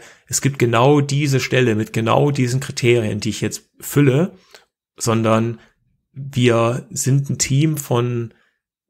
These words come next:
flexiblen, interdisziplinären Menschen, die, die diese Mission klasse finden und die eben zusammenarbeiten. Und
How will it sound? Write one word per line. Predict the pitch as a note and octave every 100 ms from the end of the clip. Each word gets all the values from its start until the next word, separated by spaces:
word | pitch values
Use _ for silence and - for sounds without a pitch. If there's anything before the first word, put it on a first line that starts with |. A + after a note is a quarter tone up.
| _
flexiblen, | - B2+ B2 C#3+ E3 C#3+ C3+ C3
interdisziplinären | C3+ B2 A#2+ - A#2+ A2+ A2+ A2+ B2 A#2 A#2 A#2
Menschen, | A2+ C3 D#3+ C#3 B2+
die, | A#2+ A#2+ C3+
die | A#2 A#2
diese | A2 A2+ A2
Mission | A2 - A2+ B2+ D3 A2+ A#2 - _ _ _ _ _ _ _
klasse | - A2 -
finden | - A#2 A#2 C#3+ D#3+ F3 - - -
und | A#2 G#2+
die | B2+ -
eben | A#2 C3+
zusammenarbeiten. | C3+ G2+ B2 D3+ C3+ G2+ G#2 G#2 - G#2+
Und | G#2